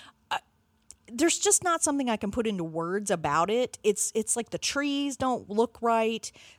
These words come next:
Like, there's pine trees in Pennsylvania, but they don't look like that. There's something about the mountain area that just doesn't look right. I, I can't explain it. I can just give you, like, a picture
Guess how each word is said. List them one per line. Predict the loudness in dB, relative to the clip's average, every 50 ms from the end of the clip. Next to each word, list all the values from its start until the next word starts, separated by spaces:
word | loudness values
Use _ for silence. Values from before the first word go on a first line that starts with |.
| _
Like, | -4 -2 -2
there's | -2 -2 -4
pine | -2 -2 -2 -2 -2 0
trees | 0 0 0 0 0
in | -2 -2
Pennsylvania, | -2 -4 -4 -4 -4 -4 -4 -4 -4 -6
but | -6 -6
they | -6 -6
don't | -4 -6 -8 -6
look | -6 -6 -6 -4 -4 -6
like | -6 -6 -6 _
that. | -4 -2 -2 -2 -2 -2 -4 -6 -8 -12 -14 -16 -20 -20 -20 -20 -20 -20 -20 _ _ _ -2
There's | 0 0 0 2
something | 0 0 0 0 -2 -4 -4 -4
about | -4 -2 0 0 2 2 2 2 0 0 -4 -10 -20 -20 _ _ _ _ -8
the | -4 -4 -2
mountain | -2 -2 0 0 0 0 -2 -2 -4 -2 -2 -2 -2 -4 -6 -8 _ _ _ _ _ _ _ _ _ _ _ _ _ -2
area | 0 0 2 0 0 0 0 0 0 0 0
that | -2 -4
just | -2 -2 -4 -2 0
doesn't | 0 0 0 -2 -2
look | -2 -2 -2
right. | -6 -8 -8 -12 -14 _ -4
I, | -4 -2 -2 -6 -10
I | -10
can't | -10 -6 -4 -2 -2 -2 0
explain | 0 -2 -2 -2 -2 -2 -2 -2 -2 -2
it. | -4 -4 -6 -10 -18 -20 -20 -18 -4 -4
I | -2
can | -2 0 0
just | 0 0 -2 0
give | -2 -2 0
you, | 0 0 0
like, | 0 0 -2
a | -4
picture | -6 -8 -8 -8 -6 -4 -2 -2 -2 -2 -4